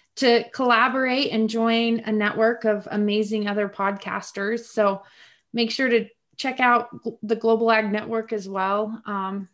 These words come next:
and, and check out some of those other podcast episodes.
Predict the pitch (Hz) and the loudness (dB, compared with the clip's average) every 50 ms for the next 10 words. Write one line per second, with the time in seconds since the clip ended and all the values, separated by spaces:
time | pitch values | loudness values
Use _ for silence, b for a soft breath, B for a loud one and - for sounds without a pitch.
0 | _ _ - 208 202 202 202 180 _ _ - - 220 220 - 247 240 262 254 - | _ _ -12 -10 -8 -8 -8 -10 _ _ -6 -4 -4 -4 -4 -4 -2 -2 -2 -2
1 | - - 254 247 226 240 240 214 262 277 277 262 233 214 190 190 190 _ _ _ | -2 -8 -8 -6 -6 -6 -6 -6 -8 -6 -4 -2 -2 -2 -4 -6 -14 _ _ _
2 | - - - 190 185 190 185 - - 170 175 180 - - 180 175 - 180 - - | -20 -16 -10 -8 -8 -8 -8 -8 -10 -10 -10 -10 -10 -8 -8 -8 -8 -10 -14 -12
3 | - - - 190 196 - - _ | -12 -10 -10 -12 -14 -18 -20 _